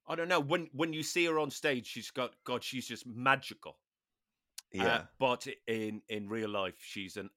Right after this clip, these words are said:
Speaker 1: absolute mad right-wing bastard.
Speaker 2: <laughs>
Speaker 1: So, so here's the, I'm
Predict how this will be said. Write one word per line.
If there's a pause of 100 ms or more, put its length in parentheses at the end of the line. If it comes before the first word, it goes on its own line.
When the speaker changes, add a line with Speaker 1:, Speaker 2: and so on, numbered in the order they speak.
Speaker 1:
absolute
mad (100)
right-wing (100)
bastard. (440)
Speaker 2:
<laughs> (400)
Speaker 1:
So, (640)
so
here's
the,
I'm